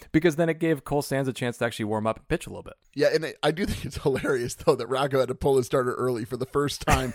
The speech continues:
Speaker 2: <laughs> when he actually wanted to leave him out there, but he was forced to pull him out. Like, irony, Dan. This is a good example you can give your students who are struggling with the concept.
Speaker 1: Well, David, what about you? I,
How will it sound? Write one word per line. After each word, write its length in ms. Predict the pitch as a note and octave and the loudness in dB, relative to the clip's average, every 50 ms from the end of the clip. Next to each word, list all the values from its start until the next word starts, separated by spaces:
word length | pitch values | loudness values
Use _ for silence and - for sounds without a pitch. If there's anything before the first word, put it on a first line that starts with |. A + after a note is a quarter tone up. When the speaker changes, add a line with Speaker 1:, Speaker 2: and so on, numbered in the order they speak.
| - - | -10 -14
Speaker 2:
<laughs> 120 | - - | -14 -2
when 140 | - D#3+ D#3+ | 0 2 2
he 100 | E3 D#3+ | 4 4
actually 280 | D#3 D#3+ D#3 - E3 D#3 | 2 2 2 2 4 6
wanted 220 | G3 G3 E3+ D3+ | 6 6 6 4
to 60 | D3+ C#3+ | 0 0
leave 260 | C#3 D3 D3 D#3 C#3 | 2 0 0 0 0
him 100 | C#3 B2 | -2 0
out 220 | B2 C3 C3+ C3 | 0 0 0 2
there, 120 | - C#3 B2+ | 0 0 0
but 140 | B2+ B2+ | 0 -2
he 100 | - - | -2 0
was 140 | F3+ D#3 B2+ - | 0 0 -2 -2
forced 400 | - - E3+ D#3+ E3+ E3+ - - | 0 4 4 6 4 4 2 -4
to 60 | D#3+ | -8
pull 240 | C#3 - D3 C3+ C3 | -4 0 0 0 0
him 100 | A2+ A#2 | 0 0
out. 300 | B2 B2 B2+ - - - - - - - - - | 0 0 0 -2 -4 -8 -20 -20 -20 -10 2 6
Like, 240 | D3+ - - - - _ - | 6 6 6 4 -2 _ 4
irony, 400 | D#3 F3+ F#3 F3+ E3 D3 C3+ B2 | 6 8 8 6 6 2 0 0
Dan. 320 | A2 A#2 A#2 A2+ G#2+ G#2 - _ _ _ _ | -2 -4 -4 -6 -6 -10 -14 _ _ _ _
This 180 | - D#3 F3+ F#3+ | 0 2 2 2
is 100 | G#3+ G3+ | 4 4
a 60 | G3 | 4
good 160 | E3 E3+ F3 | 6 4 4
example 400 | E3 D#3+ D#3+ D3+ D3 D3 D3 D3+ | 2 2 2 2 2 2 2 0
you 80 | C#3 C3 | 0 0
can 100 | B2+ C#3 | 0 -2
give 140 | C3+ C#3 B2 | -2 0 -2
your 100 | B2+ - | -2 -4
students 420 | B2 - - D#3 D3 C3+ C3 A#2 - | -4 0 0 2 2 2 0 0 0
who 60 | C#3 | 0
are 80 | B2+ C#3 | 0 0
struggling 420 | - - D3+ D3 C#3 C3+ C3+ B2+ | 2 2 2 2 4 2 0 -2
with 100 | B2+ B2 | -4 -4
the 80 | - A#2 | -6 -6
concept. 640 | - A#2 A#2+ A2 A2 - - F#2 F2 - - - _ _ _ - | -6 -4 -4 -4 -4 -6 -8 -8 -10 -10 -14 -20 _ _ _ 2
Speaker 1:
Well, 100 | C#3+ D#3+ | 4 6
David, 360 | D#3+ F#3+ G3 F3 F#3 - - | 6 6 6 6 4 2 2
what 140 | - F#3+ F#3 | 2 2 4
about 180 | D#3 D#3 C#3+ C3 | 6 4 4 4
you? 180 | B2 G2+ F2+ | 2 -2 -4
I, 100 | F2+ G#2+ | -4 -4